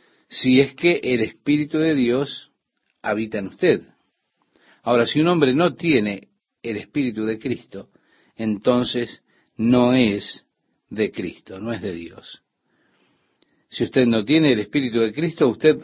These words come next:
realmente no le pertenece a Él, y no le pertenecerá a menos que usted tenga un nuevo, un segundo nacimiento, ese nacimiento espiritual. Allí entonces usted realmente será parte de Dios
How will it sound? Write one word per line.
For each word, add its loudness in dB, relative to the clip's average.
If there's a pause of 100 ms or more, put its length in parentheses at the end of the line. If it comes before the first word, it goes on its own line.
realmente 2
no 4
le 4
pertenece 0
a 4
Él, 0 (1500)
y 4
no 6
le 4
pertenecerá 4
a 2
menos 0
que -8
usted -2 (220)
tenga 4
un 0
nuevo, 4
un -6
segundo 0
nacimiento, 0
ese -4
nacimiento -8
espiritual. -14 (1000)
Allí 2
entonces -2
usted 0
realmente 0 (800)
será 2
parte 4
de 2
Dios 0